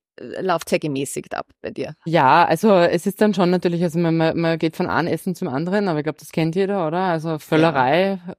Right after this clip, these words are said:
Speaker 2: über Völlerei
Speaker 1: Ja, auch
Speaker 2: <laughs> irgendwie,
Speaker 1: ganz wichtig,
Speaker 2: genau.
Speaker 1: bitte.
Speaker 2: Und dann Sodbrennen
Speaker 1: <laughs> Das
Speaker 2: und, äh,
Speaker 1: Weihnachtsessen.
Speaker 2: Artischockenkapseln. <laughs> Das ist, oh, <laughs> die werden dann bei uns schon austeilt nach dem Essen.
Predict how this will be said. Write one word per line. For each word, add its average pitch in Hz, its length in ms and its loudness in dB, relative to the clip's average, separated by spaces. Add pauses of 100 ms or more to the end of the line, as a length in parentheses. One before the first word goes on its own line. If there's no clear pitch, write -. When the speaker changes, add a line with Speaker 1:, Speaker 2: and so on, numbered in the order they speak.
(140)
Speaker 2:
über 165 260 -10
Völlerei 170 340 -2
Speaker 1:
Ja, 214 180 2
auch 277 40 4
Speaker 2:
<laughs> 269 140 4
irgendwie, 240 100 2
Speaker 1:
ganz 240 220 4
wichtig, 247 240 4
Speaker 2:
genau. 202 420 2
Speaker 1:
bitte. 170 440 -8 (120)
Speaker 2:
Und 180 160 -4
dann 180 140 0
Sodbrennen 202 640 0
Speaker 1:
<laughs> 285 260 2
Das 180 160 -2
Speaker 2:
und, - 40 -8
äh, - 0 -
Speaker 1:
Weihnachtsessen. 160 800 0
Speaker 2:
Artischockenkapseln. 196 1120 0
<laughs> - 40 -2 (480)
Das 202 160 -4
ist, 269 220 2 (260)
oh, 240 200 2 (520)
<laughs> - 560 -2
die - 140 -4
werden 233 140 2
dann 214 100 2
bei 208 100 0
uns 254 140 2
schon 220 80 0
austeilt 190 440 2
nach 190 180 -2
dem 185 100 -2
Essen. 180 420 -6